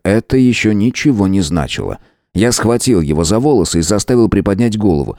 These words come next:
чтобы показать лицо Чалому. «Знаешь его?» «Знаю, он не врет. Дворник это местный». Я не собирался сдаваться, правда, волосы отпустил. «Зачем пришел?» «Мужик один попросил, такой мелкий плюгавый в пиджачке.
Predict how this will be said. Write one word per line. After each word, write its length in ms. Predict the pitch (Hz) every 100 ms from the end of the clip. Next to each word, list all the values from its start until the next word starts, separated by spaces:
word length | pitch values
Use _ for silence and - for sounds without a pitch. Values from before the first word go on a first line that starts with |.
| -
чтобы 300 | - - 110
показать 440 | 95 104 101 120 104
лицо 280 | 95 - 110
Чалому. 580 | - 101 69 60 55 - _ _ _ _ -
«Знаешь 460 | 80 143 190 160 135
его?» 280 | 110 71 - - - _ _ _ -
«Знаю, 720 | 58 85 104 110 95 62 - -
он 240 | 90 101
не 120 | 101
врет. 420 | 104 107 92 78 - _ _
Дворник 640 | 82 95 135 120 98 82
это 180 | 82 76
местный». 560 | 101 113 87 73 58 - _ _ _ -
Я 200 | 80 104
не 100 | 95
собирался 500 | 87 92 92 - 78
сдаваться, 420 | 80 87 113 92
правда, 340 | - 82 78
волосы 360 | 80 104 95 92
отпустил. 640 | 82 - 92 - 73 - _ _ _
«Зачем 420 | 82 113 113 156
пришел?» 480 | 127 120 - 131 104 - _ _ _ -
«Мужик 640 | 101 127 110 143 147 123
один 400 | 120 120 120 101
попросил, 720 | 107 101 107 104 98 85 65
такой 400 | 95 104 101 117
мелкий 460 | 117 131 117 92 95
плюгавый 680 | 76 110 107 113 104 98
в 80 | 80
пиджачке. 720 | - 98 87 107 90 95 67